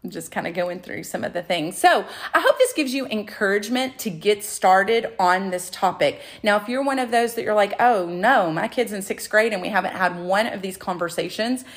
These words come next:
it is okay. It is not too late to start. It's best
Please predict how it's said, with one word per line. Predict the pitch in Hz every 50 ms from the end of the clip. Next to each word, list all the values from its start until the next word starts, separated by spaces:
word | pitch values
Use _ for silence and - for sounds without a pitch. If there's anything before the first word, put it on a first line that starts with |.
| - - - - _
it | 247 247 254
is | 302 277 285
okay. | 277 269 262 - 285 269 226 175 -
It | - 185
is | 208 202 202
not | 196 190 190 - -
too | - - 262
late | 254 226 226 - -
to | - 202
start. | - - - 160 165 175 240 302 - - - - - - - - - - -
It's | 240 202 -
best | 185 160 165 196 175 180 262 - - - - -